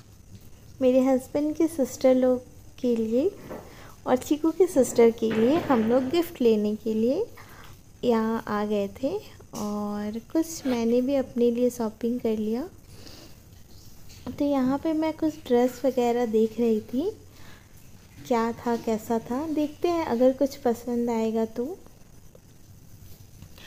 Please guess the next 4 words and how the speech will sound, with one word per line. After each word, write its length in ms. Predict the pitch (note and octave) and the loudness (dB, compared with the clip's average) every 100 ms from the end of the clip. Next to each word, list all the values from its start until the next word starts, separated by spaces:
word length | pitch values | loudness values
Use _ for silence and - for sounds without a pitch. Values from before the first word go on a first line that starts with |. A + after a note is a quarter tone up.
| - - - - - - - - - - - - - - - - - | -20 -20 -20 -20 -20 -20 -20 -18 -18 -20 -20 -20 -20 -18 -18 -10 0
और 80 | C4+ | 2
ये 300 | B3+ C4+ D4+ | 2 2 4
वाला 320 | D#4 D4 C#4+ | 4 2 2
ना, 280 | C4+ D4 | 2 0